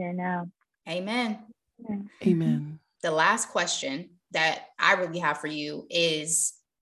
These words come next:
Speaker 2: speaking of kind of those little Black girls and the next generation, what advice do you have for others hoping to get into acting and into the industry?
Speaker 1: Yeah, man, I mean, you have to stick at it.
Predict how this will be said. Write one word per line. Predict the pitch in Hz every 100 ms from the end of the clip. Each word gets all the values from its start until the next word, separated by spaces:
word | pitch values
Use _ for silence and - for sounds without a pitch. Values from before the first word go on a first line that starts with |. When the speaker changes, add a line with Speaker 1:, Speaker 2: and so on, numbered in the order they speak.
| -
Speaker 2:
speaking | - 196 185 175 160
of | 156 156 156
kind | - 170
of | 156
those | 156 151 160
little | 156 147
Black | 147 147 -
girls | 151 147 156 170
and | 160 147 151
the | 151
next | 160 147 -
generation, | 156 147 151 156 160 165 170 - - -
what | 247
advice | 214 156 160 202 170 165 - - -
do | 175
you | 180
have | 185 185
for | -
others | 151 180 170 156
hoping | - 214 220 190 185 180
to | - 175
get | 165 170 165 -
into | 185 - 175
acting | 151 170 - 151 147 147
and | 160 156
into | 170 170
the | 147
industry? | 190 202 - - - 214 _ _ -
Speaker 1:
Yeah, | - - - - - - _ _ - 220
man, | 214 175
I | - 208
mean, | 208 196
you | 240
have | 262
to | 254 202
stick | 190 185
at | 170 170
it. | 170